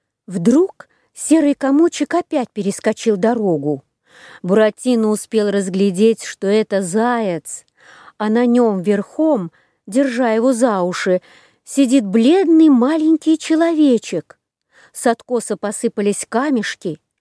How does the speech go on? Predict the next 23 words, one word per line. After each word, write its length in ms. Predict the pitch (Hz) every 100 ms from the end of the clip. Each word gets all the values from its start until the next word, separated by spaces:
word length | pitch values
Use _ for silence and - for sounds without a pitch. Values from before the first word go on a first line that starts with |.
| _ -
бульдоги 600 | - 196 220 196 247 196
вслед 380 | 220 - 233 240
за 200 | 175 214
зайцем 480 | 208 262 233 - 220
перескочили 720 | - 233 - 233 240 - 214
дорогу, 580 | 214 220 254 285 226 240 - _ _ _ _
и 80 | -
опять 500 | 214 220 - 175 151
всё 200 | - -
стихло. 640 | 180 - 185 156 - 165 160 _ _ _ _ _ _ -
Буратино 640 | 202 233 233 - 254 214
бежал 520 | 202 240 214 240 220
так 300 | 226 233 220
быстро, 560 | 214 277 240 - 226 220 - - -
что 260 | - -
звёзды 480 | 226 196 254 226 190
теперь 380 | 214 226 240 226
как 180 | - 220
бешеные 720 | 175 151 262 240 - 208 208
неслись 520 | 202 202 - 214 269
за 140 | 202 196
чёрными 540 | - 214 220 202 202
ветвями. 680 | 196 196 - 175 165 151 147